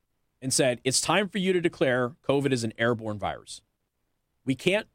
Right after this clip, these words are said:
fight this thing if you don't acknowledge how it's spreading." And the C D C did. And you know what happened? They got a phone call from the World Health Organization who said, "Take it down from the website, because if people know it's airborne, they know that masking doesn't work."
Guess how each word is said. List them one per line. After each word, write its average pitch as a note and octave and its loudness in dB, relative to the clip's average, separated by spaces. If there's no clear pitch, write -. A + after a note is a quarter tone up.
fight G3+ 2
this D#3 0
thing B2+ -2
if B2 -6
you C#3+ 2
don't D#3+ 2
acknowledge C#3+ 2
how A#2 0
it's - -4
spreading." - -2
And C3+ 2
the A#2+ 2
C A3 2
D A3+ 2
C F3 -2
did. A2+ -2
And A#2+ 0
you C3+ 2
know E3 2
what G#3 2
happened? F3 0
They C#3 -4
got A2 0
a - -20
phone A3+ 2
call G3 2
from F#3 -6
the D3 0
World D3+ 0
Health C3+ 0
Organization A2 -4
who G#2+ -8
said, G2 -2
"Take F#3 -2
it E3+ -8
down C#3+ 2
from D3+ -6
the A#2+ 0
website, G2 -2
because A2+ -2
if G2+ -12
people F#3+ 0
know G3 2
it's F3+ -2
airborne, C#3 2
they A#2 -2
know A#2+ 0
that A2 -2
masking C3 -2
doesn't C#3 0
work." G2 -4